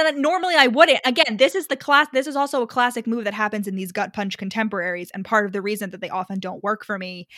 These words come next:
is because I'm like, "This guy's an asshole. Like, this girl can do so much better. Like, why?" And he, like, never fully apologizes, but, like, Miles really, like, again, has a good reason for, like, why he's being such an asshole,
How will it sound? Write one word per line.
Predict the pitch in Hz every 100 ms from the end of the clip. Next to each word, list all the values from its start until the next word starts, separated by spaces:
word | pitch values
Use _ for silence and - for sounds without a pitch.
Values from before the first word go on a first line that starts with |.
| -
is | 196 196
because | 214 226 226
I'm | 214
like, | 202
"This | 220
guy's | - 233 220
an | 202 220
asshole. | 226 220 202 180
Like, | 180 185
this | 196
girl | 202 196
can | 196
do | 202
so | 196 - 214 220
much | 208 -
better. | 208 185 170
Like, | 165 180
why?" | 190 196 208 202
And | 214
he, | 233
like, | 226
never | 220 226 226
fully | 233 226 196
apologizes, | - 214 220 208 214 208 214 208 - - -
but, | 233 220
like, | 202 185
Miles | 208 240 277 302 269
really, | 214 233 226 220
like, | 190 -
again, | 220 233 233
has | 233 220
a | 220
good | 220 196
reason | 202 196 202 190
for, | 190
like, | 190 190
why | 190 185
he's | 190
being | 185 185
such | 190 185
an | 175
asshole, | 165 - 165 165 165